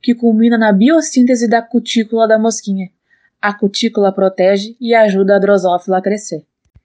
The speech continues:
O assustador, assim como o fantasma, também é expresso nas células da glândula protorácica, quando a mosca ainda é uma larvinha.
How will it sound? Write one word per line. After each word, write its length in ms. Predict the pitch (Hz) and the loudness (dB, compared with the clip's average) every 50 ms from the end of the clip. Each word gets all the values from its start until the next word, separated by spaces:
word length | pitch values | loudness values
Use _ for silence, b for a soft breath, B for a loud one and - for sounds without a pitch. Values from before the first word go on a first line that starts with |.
| _ _ _ _ _ | _ _ _ _ _
O 120 | - 240 269 | -2 0 0
assustador, 760 | 254 240 - - 220 196 - 190 165 156 165 185 208 208 202 _ _ _ _ _ _ | 0 0 -2 -6 -6 -6 -2 -2 -2 -2 -2 -4 -4 -4 -8 _ _ _ _ _ _
assim 320 | 202 190 - - 214 202 | -10 -10 -8 -8 -10 -8
como 200 | 202 220 208 190 | -6 -4 -6 -6
o 40 | 165 | -6
fantasma, 680 | - - 170 160 156 180 185 196 185 170 170 165 - _ _ _ _ _ _ _ _ | -8 -12 -16 -8 -6 -2 -2 -2 -2 -4 -8 -16 -20 _ _ _ _ _ _ _ _
também 360 | - 214 208 196 202 220 233 | 0 2 2 2 2 2 0
é 40 | 226 | -2
expresso 560 | 220 - - - 202 196 202 220 208 - 226 | -4 -6 -4 -2 0 2 2 2 2 0 -4
nas 220 | 202 196 190 185 - | -2 -2 -2 -4 -4
células 560 | - - 190 190 202 202 196 175 170 170 - | -4 -2 0 0 0 0 0 -2 -2 -4 -4
da 160 | 185 196 196 | -2 -2 0
glândula 520 | 196 180 180 180 185 196 196 190 190 190 190 | 0 0 0 0 0 0 0 0 0 -2 0
protorácica, 840 | - 202 196 196 214 214 196 170 170 175 - - 196 - - - _ _ _ _ _ _ _ _ | 0 -2 -2 0 0 2 2 0 -2 -4 -10 -16 -14 -14 -16 -18 _ _ _ _ _ _ _ _
quando 220 | _ - 175 170 175 | _ -4 -4 0 0
a 80 | 175 | -2
mosca 360 | 170 170 170 185 175 - - 190 | -2 -2 -4 -6 -4 -4 -4 -4
ainda 180 | 185 180 180 | -2 -2 -2
é 20 | 185 | 0
uma 160 | 185 180 180 | 0 0 0
larvinha. 520 | 190 202 220 208 196 196 180 170 160 151 | 0 0 0 -2 -4 -6 -10 -10 -12 -16